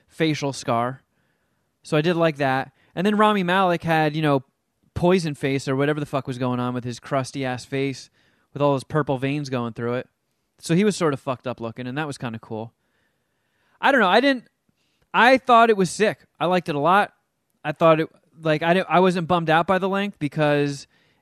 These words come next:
if we're gonna, if this is the last Daniel Craig James Bond movie, make it as long as possible.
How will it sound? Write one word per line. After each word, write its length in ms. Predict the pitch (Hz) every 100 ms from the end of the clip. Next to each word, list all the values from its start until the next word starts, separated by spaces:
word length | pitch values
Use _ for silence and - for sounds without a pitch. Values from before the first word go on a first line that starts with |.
| -
if 200 | 147 -
we're 140 | 156
gonna, 140 | 165
if 120 | 156 147
this 180 | 170 175
is 100 | 160
the 100 | 160
last 560 | 156 160 170 - - _ -
Daniel 300 | 170 170 160
Craig 260 | - 170 156
James 280 | 165 160
Bond 280 | 139 156 170
movie, 300 | 180 190 196
make 220 | 165 147
it 40 | 156
as 100 | 135
long 200 | 147 151
as 80 | 131
possible. 500 | 139 143 135 101